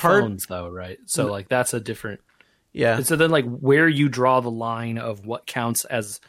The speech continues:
Speaker 1: a monopoly in what space and these sorts of things
Speaker 2: Sure.
Speaker 1: is
Speaker 2: Yeah,
Speaker 1: gonna be
Speaker 2: and,
Speaker 1: the entire
Speaker 2: and, and
Speaker 1: case,
Speaker 2: really,
Speaker 1: right?
Speaker 2: really, this comes down to how you view it, right? And, and I wonder if you could say, "Hey, it's a f-, this is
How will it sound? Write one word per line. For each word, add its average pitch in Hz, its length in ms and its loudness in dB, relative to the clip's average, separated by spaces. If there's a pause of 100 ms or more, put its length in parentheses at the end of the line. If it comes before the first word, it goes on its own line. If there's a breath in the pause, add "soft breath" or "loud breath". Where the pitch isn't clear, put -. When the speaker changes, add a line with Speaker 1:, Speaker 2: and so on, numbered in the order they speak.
(260 soft breath)
Speaker 1:
a 135 60 0
monopoly 131 440 4
in 110 120 0
what 123 200 0
space 117 640 0
and 117 160 -4
these 117 140 -2
sorts 117 200 -2
of 107 100 -12
things 107 240 -6
Speaker 2:
Sure. 190 320 -2
Speaker 1:
is 156 100 4
Speaker 2:
Yeah, 170 180 6
Speaker 1:
gonna 147 60 4
be 123 180 4
Speaker 2:
and, 113 100 0
Speaker 1:
the 151 40 4
entire 113 200 2
Speaker 2:
and, 98 80 -2
and 143 120 4
Speaker 1:
case, 135 60 2
Speaker 2:
really, 165 300 6
Speaker 1:
right? - 80 -6
Speaker 2:
really, 147 360 4
this 131 180 -2
comes 127 260 -6
down 117 200 -6
to 120 280 -8
how 117 240 0
you 113 200 -8
view 107 240 -8
it, - 140 -10
right? 110 220 -4 (320 loud breath)
And, 113 360 0 (340)
and 113 460 0 (800)
I 131 320 6
wonder 110 840 0
if 113 180 -8
you 117 220 -2
could 120 220 -6
say, 104 520 -4 (960)
"Hey, 120 340 4
it's 123 320 -4
a 117 60 -2
f-, - 300 -14
this 135 320 -2
is 135 300 -6